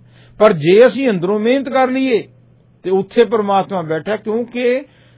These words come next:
ਪਰਮਾਤਮਾ ਨੇ ਜਿਹੜੇ ਮੰਦਿਰ ਮਸਜਿਦ ਬਣਾਏ ਨੇ ਨਾ, ਆਹ ਹੈ, ਆਹ ਮੰਦਿਰ ਹੈ, ਪਰ ਜਿਹੜੇ ਅਸੀਂ ਬਣਾਏ ਨੇ ਉਹ ਇੱਟਾਂ ਪੱਥਰਾਂ ਦੇ ਬਣਾਏ ਨੇ। ਉੱਥੇ ਕੋਈ ਇੱਟ ਸਿੱਟ ਕੇ ਦਿਖਾਓ, ਕਦੇ ਬੀੜੀ ਸਿਗਰਟ ਸਿੱਟ ਕੇ ਦਿਖਾਓ, ਕਦੇ ਗਊ ਦਾ ਮਾਂਸ ਸਿੱਟ ਕੇ ਦਿਖਾਓ।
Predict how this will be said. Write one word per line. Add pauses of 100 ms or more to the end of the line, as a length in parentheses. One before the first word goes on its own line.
(140)
ਪਰਮਾਤਮਾ
ਨੇ
ਜਿਹੜੇ
ਮੰਦਿਰ
ਮਸਜਿਦ
ਬਣਾਏ
ਨੇ
ਨਾ,
ਆਹ
ਹੈ, (2500)
ਆਹ
ਮੰਦਿਰ
ਹੈ, (600)
ਪਰ
ਜਿਹੜੇ
ਅਸੀਂ
ਬਣਾਏ
ਨੇ
ਉਹ
ਇੱਟਾਂ
ਪੱਥਰਾਂ
ਦੇ
ਬਣਾਏ
ਨੇ।
ਉੱਥੇ
ਕੋਈ
ਇੱਟ
ਸਿੱਟ
ਕੇ
ਦਿਖਾਓ,
ਕਦੇ
ਬੀੜੀ
ਸਿਗਰਟ
ਸਿੱਟ
ਕੇ
ਦਿਖਾਓ,
ਕਦੇ
ਗਊ
ਦਾ
ਮਾਂਸ
ਸਿੱਟ
ਕੇ
ਦਿਖਾਓ।